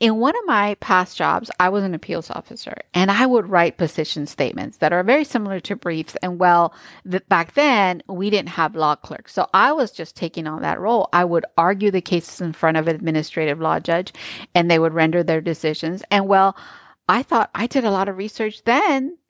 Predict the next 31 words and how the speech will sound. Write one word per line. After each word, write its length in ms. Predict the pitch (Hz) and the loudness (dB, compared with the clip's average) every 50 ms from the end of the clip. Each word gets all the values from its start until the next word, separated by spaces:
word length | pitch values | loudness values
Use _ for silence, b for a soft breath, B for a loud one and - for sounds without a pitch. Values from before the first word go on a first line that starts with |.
| _ - | _ -4
right? 300 | 214 214 240 277 - - B B B B B _ - | 0 2 2 2 0 -4 B B B B B _ 0
I, 360 | - 208 269 330 554 508 440 - _ - - - | 2 2 4 2 2 0 -2 -4 _ -16 -8 -4
I'm 260 | 180 220 294 403 403 | 0 0 0 0 0
really 220 | 349 302 277 254 | 0 0 0 0
good 240 | 214 185 226 254 311 | 0 2 2 2 4
at 140 | 359 302 214 | 2 0 0
doing 300 | 247 226 208 196 196 185 | -2 -2 -2 -2 -4 -4
this 180 | 180 185 175 - | -4 -6 -2 0
legwork 560 | 190 185 185 170 160 175 175 170 165 - - - | 2 2 2 0 0 0 0 0 0 -2 -2 2
of, 300 | - 180 175 165 170 - _ _ - | 2 2 2 2 -2 -10 _ _ 0
of 160 | 180 180 175 | 0 2 2
looking 300 | 185 185 180 - 185 170 | 2 0 2 0 -2 -2
for 120 | - 185 | -2 -2
the 160 | 170 165 165 175 | -2 0 0 0
answers 560 | 185 220 285 330 311 - 208 214 220 - - - | 2 2 2 2 0 -2 -4 -4 -6 -10 -6 -2
and 140 | - 202 196 | 0 2 4
understanding 720 | 202 202 202 196 190 - - 240 240 277 269 240 208 202 | 4 2 2 0 -2 -2 -2 0 0 2 2 0 0 -2
some 240 | - - 226 214 202 | -2 -2 -2 0 0
of 100 | 208 202 | -2 -2
the 140 | 208 202 - - - _ | -2 -2 -4 -6 -8 _
academic 600 | - 175 190 - - 185 - 202 202 202 202 202 | -2 -2 0 0 0 0 2 0 0 0 -2 -2
legalese. 760 | - 208 208 196 - 185 175 190 233 523 - - - - - _ _ _ _ _ _ - | 0 0 0 2 4 4 4 2 0 -2 -8 -12 -18 -20 -20 _ _ _ _ _ _ -6
I 60 | - | -2
got 260 | 285 349 330 262 240 | 0 2 2 2 2
good 220 | 208 202 214 247 - | 0 2 2 4 4
at 180 | - 220 - | 2 2 0
deciphering 760 | - 185 175 - - 160 156 165 165 - - 180 170 156 147 - | -2 -4 -2 0 2 2 2 2 0 -2 -6 -8 -6 -6 -8 -8
what 280 | - 202 175 170 - | -4 -4 -4 -2 0
they 100 | - 151 | -2 -2
were 120 | 160 165 190 | 0 -2 -2
saying. 400 | - - 180 165 151 - - | -2 -2 0 0 -2 -6 -8